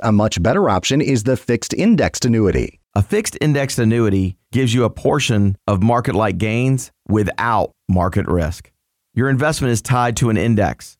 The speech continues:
Speaker 2: but not directly invested in it.
Speaker 1: And he says that provides an annuity product that fits the Goldilocks definition.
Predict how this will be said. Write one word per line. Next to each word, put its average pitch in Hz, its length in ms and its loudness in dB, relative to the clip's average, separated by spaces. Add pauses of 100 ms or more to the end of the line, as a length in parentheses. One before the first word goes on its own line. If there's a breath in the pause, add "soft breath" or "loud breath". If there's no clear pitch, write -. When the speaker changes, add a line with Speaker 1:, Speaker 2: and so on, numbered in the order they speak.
(220)
Speaker 2:
but 98 140 -2
not 113 300 0
directly 107 520 0
invested 98 540 0
in 92 140 0
it. - 260 -6
Speaker 1:
And 87 160 0
he 98 100 4
says 98 280 0
that 113 260 -2
provides 117 460 0
an 117 80 2
annuity 110 400 4
product 120 420 0
that 120 160 0
fits 135 240 -2
the 160 140 -2
Goldilocks 143 720 2
definition. 101 600 0